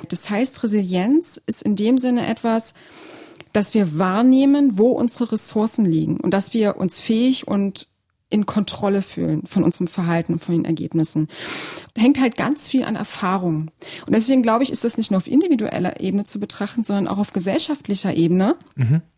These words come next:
Speaker 1: Wir haben beispielsweise in verschiedenen Teilen, vor allem von Asien, Südkorea, Singapur eigentlich auch gesehen, dass sie ein relativ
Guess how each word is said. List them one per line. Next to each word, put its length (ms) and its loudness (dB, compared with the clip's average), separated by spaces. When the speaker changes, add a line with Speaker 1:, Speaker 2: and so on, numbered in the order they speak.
Speaker 1:
Wir 160 2
haben 140 2
beispielsweise 880 0
in 120 -2
verschiedenen 640 -2
Teilen, 680 -2
vor 180 -6
allem 160 0
von 160 -6
Asien, 580 -2
Südkorea, 840 -2
Singapur 480 -2
eigentlich 360 -4
auch 240 -2
gesehen, 400 0
dass 240 -2
sie 60 -2
ein 80 2
relativ 540 -4